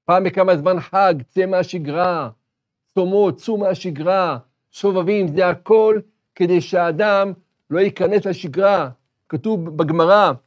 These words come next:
אם אדם היה מגיע לבית המקדש, היה בא מהכיוון הזה, צא מכיוון אחר. לא מאותו כיוון שבאת תצא. למה? כבר התרגלת לדרך הזאת.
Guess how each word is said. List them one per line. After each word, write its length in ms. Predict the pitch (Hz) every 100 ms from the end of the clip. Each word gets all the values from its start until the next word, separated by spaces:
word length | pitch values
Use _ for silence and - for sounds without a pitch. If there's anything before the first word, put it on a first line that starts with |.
| _ _
אם 120 | 160
אדם 220 | 151 202 202
היה 120 | 202
מגיע 300 | 196 175 202
לבית 220 | 175 -
המקדש, 540 | 190 156 151 208 185
היה 120 | 185 185
בא 300 | 196 202 165 - _
מהכיוון 540 | 165 180 180 170 202 208
הזה, 520 | 185 175 240 277 285 277 _ _ _ _ _ _
צא 160 | 190 202
מכיוון 460 | 190 196 180 196
אחר. 360 | 170 180 190 156
לא 280 | 156 190 254
מאותו 360 | 254 247 247 240
כיוון 340 | 233 220 247
שבאת 480 | 190 233 185 240 233
תצא. 540 | 226 220 - 226 220 139 - _ _ _ _
למה? 400 | 151 185 214 240 - - _ _ _ _
כבר 140 | 170 196
התרגלת 600 | 180 185 170 220 226 220
לדרך 580 | 202 160 196 196 -
הזאת. 500 | 175 143 202 185 131